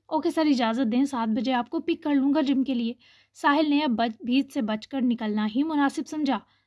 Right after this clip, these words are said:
जबकि आहोन अब तक लहू आंखों से अबीर को घूरे जा रहा था। "माना मुझे आपको गिराना नहीं चाहिए था, पर जैसी आपकी गर्म जुबान है, आप ऐसा ही डिजर्व करते थे।" अबीर के मुसलसल गलत होने पर आहोन मजीद बर्दाश्त का मुजाहिरा ना कर सका।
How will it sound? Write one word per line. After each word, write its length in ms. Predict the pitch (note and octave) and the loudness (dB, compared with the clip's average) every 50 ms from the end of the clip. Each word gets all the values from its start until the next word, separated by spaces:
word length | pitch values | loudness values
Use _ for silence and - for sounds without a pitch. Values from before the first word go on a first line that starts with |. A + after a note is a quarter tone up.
| _ _ | _ _
जबकि 200 | - - - F#4 | -12 -6 -2 -2
आहोन 300 | E4+ D#4 B3+ C#4+ D4 D#4 | 0 0 2 2 2 2
अब 160 | D#4 C#4 - _ | 0 -4 -6 _
तक 100 | D#4 C4 - | -10 -4 -2
लहू 380 | C4+ A3+ A3 A3 A3 B3 C#4+ C#4 | -2 0 0 0 2 4 4 4
आंखों 300 | A#3+ G#3+ G#3 A3+ - B3+ | 4 2 0 -4 -8 -10
से 160 | G#3+ - D4 | -6 -2 0
अबीर 280 | C4+ A3 A3 A#3 B3 | 0 2 2 0 -2
को 160 | A#3 - D4 C4 | -2 -4 -4 -2
घूरे 300 | A#3+ B3+ C#4 C#4+ D4 C#4 | 0 2 2 2 2 2
जा 180 | - C#4 A#3+ | 0 0 0
रहा 220 | B3 C4 - C#4 C4 | -2 -2 -4 -6 -8
था। 160 | - D4+ - - _ _ _ _ _ _ _ C#4 | -10 -12 -16 -18 _ _ _ _ _ _ _ 0
"माना 260 | C#4 C#4+ D#4 E4+ E4+ | 2 2 2 2 0
मुझे 220 | E4+ E4 C4 D4 | -2 0 0 0
आपको 260 | D4+ D4 D4 - D4+ | 0 0 -2 -2 -4
गिराना 360 | A#3+ A3+ C4 A#3 A3+ A#3+ C4 C4 | -2 -2 0 0 2 2 2 2
नहीं 260 | B3 A#3 A#3 C#4 C#4+ | 2 2 2 2 2
चाहिए 280 | A#3 C4+ A#3 A3+ A#3 | 0 -2 -2 -2 -2
था, 100 | A#3 E4 | -2 -2
पर 140 | C#4+ F4+ D4+ | -2 -2 -2
जैसी 360 | B3 A3+ C4+ B3 A#3 - D4+ | 0 0 -2 -2 -2 -2 0
आपकी 240 | D4 D4 B3+ C#4+ C#4+ | 0 0 0 -2 -4
गर्म 320 | A3+ A3 C4+ A#3 A#3+ B3+ B3 | -2 -2 -4 -2 0 -2 -2
जुबान 360 | A3 A#3+ G3 F#3+ G#3 A3+ A#3 | -2 -2 -4 -2 0 0 0
है, 180 | A3 G#3 C4 | 0 0 0
आप 280 | D4+ D#4 D4 B3+ - - | 0 2 0 0 -2 -4
ऐसा 260 | B3+ B3+ A#3 - D4 | -6 -6 -4 -4 -6
ही 160 | C4+ A#3 C#4 | -2 0 2
डिजर्व 280 | B3 C#4+ C4+ B3 C#4+ A#3+ | 2 2 2 0 0 -2
करते 360 | - - C#4 A#3 - C4+ - - | -2 -6 -8 -8 -6 -10 -10 -6
थे।" 140 | C4 A#3+ G3 - _ - - - _ _ _ _ - | -6 -6 -6 -8 _ -20 -20 -20 _ _ _ _ -6
अबीर 240 | - D4 F4 F4+ F4+ | 2 4 4 4 4
के 80 | - F4+ | 0 -2
मुसलसल 460 | E4+ C#4 - C#4+ C4 - E4 D#4 D4 | -4 -2 -2 -2 -2 -2 -2 -2 -2
गलत 380 | A3 A#3+ A3+ A#3+ C4 - - | -2 -2 -2 -2 -4 -4 -6
होने 180 | B3 G#3+ G#3 G#3+ | -6 -6 -6 -6
पर 180 | G#3+ - B3+ C#4 | -6 -4 -2 0
आहोन 360 | C4+ B3 A3+ A3+ B3+ C4 C4 | 0 0 2 2 2 2 2
मजीद 360 | A#3+ A#3+ G#3+ A#3+ B3+ B3+ A3 | 2 2 0 0 0 -2 -2
बर्दाश्त 440 | - A#3+ G#3+ - G3+ G#3 A3 G#3+ - | -4 -8 -8 -6 -6 -6 -6 -6 -6
का 80 | C4 | -4
मुजाहिरा 440 | A#3+ B3 A3+ A#3+ A3+ A3 G#3+ B3 B3+ | -2 -2 -2 -2 -2 -4 -2 -2 0
ना 220 | A#3+ A3 G#3+ G#3 A3 | 0 2 0 0 -2
कर 140 | - C#4+ | -2 -4
सका। 300 | C4+ - D#4 - - D#4 | -6 -6 -8 -10 -10 -12